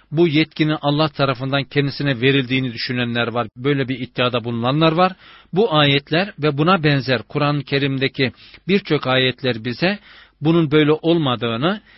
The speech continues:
şefaat edenin de, şefaat edilecek olanın da kıyamet günü Allah tarafından belirleneceğini bilelim,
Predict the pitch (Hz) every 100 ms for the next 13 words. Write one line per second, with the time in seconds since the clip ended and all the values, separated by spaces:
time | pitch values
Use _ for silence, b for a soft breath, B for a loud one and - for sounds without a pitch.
0 | b - 170 160 170 175 - _ 147 139
1 | 151 180 151 117 92 _ b b - 160
2 | 151 151 160 - 143 135 147 139 151 131
3 | 131 147 180 117 127 185 - b _ 160
4 | 160 165 185 - 135 131 135 143 175 170
5 | 131 123 113 123 120 185 202 B B B
6 | 131 175 185 139 123 113 131 165 131 127
7 | 127 185